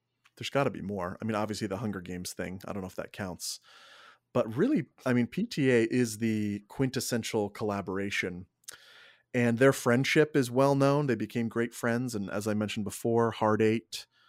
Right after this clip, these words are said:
Boogie Nights, Magnolia, Punch Drunk Love, and then The Master. Uh, The Master was also nominated for three Oscars, three Golden Globes,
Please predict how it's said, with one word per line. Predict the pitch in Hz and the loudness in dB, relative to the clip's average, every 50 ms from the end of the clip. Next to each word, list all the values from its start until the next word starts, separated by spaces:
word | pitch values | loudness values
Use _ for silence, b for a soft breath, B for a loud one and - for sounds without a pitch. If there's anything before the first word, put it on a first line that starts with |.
| _ _ _ _ _ _ _ - | _ _ _ _ _ _ _ -6
Boogie | 117 107 117 113 | -2 0 2 2
Nights, | 110 107 107 107 101 - - | 2 2 2 0 -2 -4 -4
Magnolia, | 107 101 95 98 104 104 104 101 107 104 104 | -4 -2 -2 0 0 0 2 2 2 2 0
Punch | 101 - - 110 101 - | 0 -2 -4 -4 -4 -4
Drunk | - 107 98 90 - | -4 -6 -6 -4 -4
Love, | 107 104 104 104 104 98 - - - | -2 0 0 0 -2 -2 -6 -8 -8
and | 101 98 98 | -6 -4 -4
then | 98 98 95 95 | -4 -4 -4 -6
The | 104 | -6
Master. | 90 92 95 101 104 - - - 92 87 87 - b b b b b b b b b - | -4 -4 -4 -4 -4 -6 -6 -4 -4 -4 -6 -8 b b b b b b b b b -8
Uh, | 107 | -2
The | 104 113 | 0 4
Master | 120 127 135 131 - 143 | 4 6 4 4 4 4
was | 127 113 | 4 6
also | - 107 120 120 - - 135 | 6 6 6 6 6 6 6
nominated | 120 110 104 98 104 110 117 113 117 120 123 120 - | 6 4 4 4 4 4 4 4 4 4 4 2 0
for | - - 104 104 104 98 98 95 92 - _ _ | -2 -2 0 0 0 0 -2 -4 -6 -10 _ _
three | - - 117 117 117 | -10 -4 -2 -2 0
Oscars, | - 104 107 107 - - - 127 120 123 123 120 - - - - _ _ _ | 0 0 -2 -2 -4 -4 -2 0 0 0 0 -2 -4 -8 -10 -14 _ _ _
three | - 110 110 113 107 | -6 -2 -2 0 2
Golden | 113 117 110 104 107 104 | 2 2 2 2 2 -2
Globes, | 98 107 104 101 101 110 120 120 123 - - - | -2 0 0 2 2 2 2 0 -4 -6 -8 -8